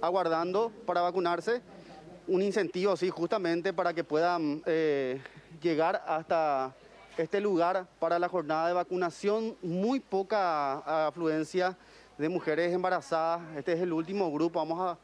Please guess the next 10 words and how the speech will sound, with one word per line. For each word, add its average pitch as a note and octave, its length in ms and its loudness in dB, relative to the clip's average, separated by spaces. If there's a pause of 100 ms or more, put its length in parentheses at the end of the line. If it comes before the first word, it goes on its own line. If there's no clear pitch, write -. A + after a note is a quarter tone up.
(260)
tratar D#3 340 0
de D#3+ 60 2
acercarnos D#3+ 520 0
a - 20 -2
una D3+ 220 0
de D3+ 180 0
ellas D3+ 340 -2 (440)
para D#3 420 0 (220)
poder C#3+ 220 0
conversar, E3+ 680 -2